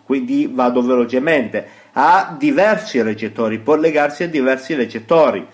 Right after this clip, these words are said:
e questi possono essere il beta du-, beta uno, beta due, beta tre adrenergico. Vado veloce qui perché ve l'ho già spiegate queste cose,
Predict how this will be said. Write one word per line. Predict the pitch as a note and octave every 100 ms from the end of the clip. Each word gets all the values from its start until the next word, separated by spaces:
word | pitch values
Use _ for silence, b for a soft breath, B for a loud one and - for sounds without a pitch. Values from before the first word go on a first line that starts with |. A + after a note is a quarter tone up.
| B B B
e | A2+
questi | C3 B2+ C3
possono | B2 A#2+ A#2+ B2
essere | A#2+ - A#2
il | A#2
beta | A#2 A#2 A#2
du-, | A2+ A#2 A2
beta | A#2+ B2 A#2 B2
uno, | D3 F3 F3+
beta | E3 D#3 A#2+
due, | B2+ C#3+ A#2+
beta | - - A#2
tre | B2 A#2
adrenergico. | A2 A2 B2 C3+ C3 B2 A2+ D#3+ G3+
Vado | E3 B2 A#2+
veloce | A2 A#2+ C#3 B2+ - G#2+
qui | - A2+
perché | G2 A#2 A2+ A#2+
ve | A2+
l'ho | A#2
già | A2+ A#2+
spiegate | A2+ B2+ A2+ A#2 G#2+ A2
queste | G#2+ G2+ G#2+
cose, | - G#2 G2+ A2